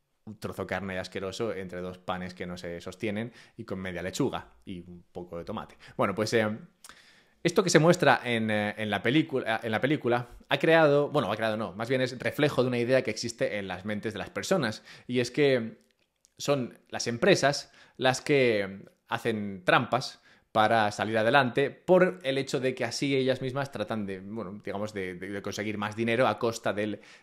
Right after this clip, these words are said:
del, eh, del cliente. Vamos, que es una cuestión propia de las empresas que, digamos, trampean para salir adelante ellas mismas, que no es que se vean obligadas, sino que son ellas, eh, las empresas, las que hacen trampas,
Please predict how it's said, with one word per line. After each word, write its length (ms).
del, 280
eh, 300
del 180
cliente. 300
Vamos, 180
que 60
es 80
una 140
cuestión 420
propia 380
de 60
las 140
empresas 460
que, 140
digamos, 320
trampean 680
para 120
salir 240
adelante 360
ellas 180
mismas, 280
que 100
no 160
es 200
que 120
se 120
vean 180
obligadas, 640
sino 240
que 220
son 240
ellas, 380
eh, 180
las 160
empresas, 440
las 160
que 80
hacen 180
trampas, 400